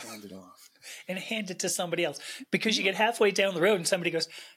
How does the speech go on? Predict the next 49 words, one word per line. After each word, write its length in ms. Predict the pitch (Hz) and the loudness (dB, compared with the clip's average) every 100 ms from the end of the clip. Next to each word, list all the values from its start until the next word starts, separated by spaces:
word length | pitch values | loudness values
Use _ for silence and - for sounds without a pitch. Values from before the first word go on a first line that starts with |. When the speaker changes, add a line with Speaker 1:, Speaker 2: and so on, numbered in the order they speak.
| _ | _
Speaker 2:
"Hey, 140 | - | -2
what 100 | 220 | -2
happened 240 | 240 277 277 | 0 -2 -2
to 80 | 277 | -6
the 120 | 208 | -2
mantle?" 560 | 185 247 320 175 123 - | -2 -2 -4 -6 -8 -6
"I 120 | 151 | -4
don't 140 | 190 277 | -2 -2
know. 180 | 160 | 0
Jeez, 420 | 226 - 233 214 143 | -2 -4 -4 -4 -2
I, 120 | 170 165 170 160 | -4 -6 -10 -10
do 120 | 147 | -6
we 100 | 151 | -4
have 200 | 156 131 | -2 0
a 80 | 233 | 2
mantle?" 320 | 302 320 302 - | 4 2 2 0
"Oh, 120 | 302 254 | 0 0
no, 220 | 330 330 | 0 0
Bill's 340 | 330 370 349 | 2 2 2
got 220 | - 302 185 | 2 2 0
it. 100 | - - | -4 2
No, 180 | 320 339 | 4 4
call 300 | - 311 320 | 4 2 2
him 80 | 320 | 2
up." 240 | 320 277 | 0 0
You 60 | 226 | -2
know, 80 | 190 | -2
text 400 | 185 185 190 - | 2 2 2 0
Jim, 140 | 208 | 0
like, 200 | 175 170 - - _ _ | 0 -2 -6 -20 _ _
"Do, 120 | - | -4
do, 100 | 214 | 0
do, 100 | 285 - | -2 -2
do, 100 | 311 | -2
do, 140 | 302 | 0
do 120 | 311 247 | 0 0
you 40 | |
still 220 | 233 311 | 0 4
have 140 | 285 285 | 4 4
the 80 | 294 | 4
mantle?" 380 | 302 294 - | 4 4 0
And 100 | 180 | -2
you, 40 | 151 | 2
"Oh, 300 | 202 226 220 | 4 6 4
son 240 | - 208 | 2 0
of, 140 | 190 160 | 0 0
ugh." 340 | 170 190 170 - - _ _ _ _ _ _ _ - - - - _ _ _ - - | 2 2 2 -4 -20 _ _ _ _ _ _ _ -18 -14 -14 -18 _ _ _ -12 -8
Speaker 1:
Yeah. 320 | - - 302 | -8 -4 -4
Speaker 2:
So 460 | 220 - 233 214 190 | 0 4 6 6 2